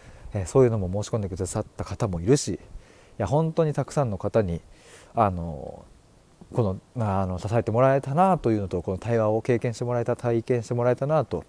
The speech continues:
いう思いで、本当に嬉しいなと、まあ、話してても思うのでね。まあ、なので、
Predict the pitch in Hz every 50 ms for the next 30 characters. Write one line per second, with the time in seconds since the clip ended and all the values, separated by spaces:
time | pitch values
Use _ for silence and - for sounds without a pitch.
0 | - - - - - - _ _ 117 110 107 107 110 131 127 110 92 92 87 131
1 | 156 170 - 180 165 151 151 147 - - _ _ _ _ 123 131 131 - - 131
2 | 95 98 101 95 87 - 82 - - - - - - - 98 92 95 92 117 117
3 | 147 190 - - 113 104 90 87 82 95 101 95 87 82 82 76 78 82 85 -
4 | _ - - - - - - - - - - _ _ _ _ _ _ _ _ _
5 | _ - - - - - _ _ _ _ _ _ _ - 107 104 107 135 143 127
6 | 110 95 117 120 117